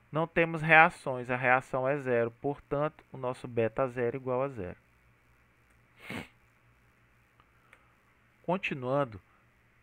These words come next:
vamos calcular os coeficientes de rigidez das nossas barras, considerando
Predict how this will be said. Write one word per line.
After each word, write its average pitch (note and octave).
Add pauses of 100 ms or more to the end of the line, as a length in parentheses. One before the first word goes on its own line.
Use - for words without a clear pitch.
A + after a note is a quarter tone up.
(120)
vamos B2+
calcular D#3
os C#3+
coeficientes D#3+
de C3
rigidez D#3
das C#3+
nossas C#3+
barras, F#2+ (640)
considerando B2+